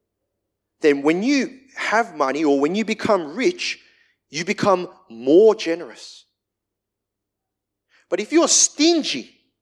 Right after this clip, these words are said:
when you're poor, then it doesn't matter how much money you have.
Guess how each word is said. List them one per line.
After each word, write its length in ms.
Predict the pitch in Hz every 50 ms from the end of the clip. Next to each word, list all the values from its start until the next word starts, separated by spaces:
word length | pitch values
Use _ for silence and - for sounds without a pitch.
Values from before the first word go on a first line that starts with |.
| _ _ _ _ _ _ _ _ _ _ _ _ -
when 200 | 139 147 160 170
you're 180 | 180 180 170 165
poor, 460 | - - - 185 156 117 - - - - _ _ _ _ _ _ _ _ _ _ _ _ _ _ _ _
then 140 | - 175 185
it 100 | 185 185
doesn't 320 | - 269 294 294 220 151 143
matter 240 | 165 196 202 160
how 540 | - - - - - 190 190 208 220 233 233
much 320 | 226 220 220 - - - 180
money 340 | 170 165 160 147 123 107 - _ _ _ _ _ _ _ _ _ _ _ _
you 160 | - 139 139
have. 320 | 131 - 156 139 120 -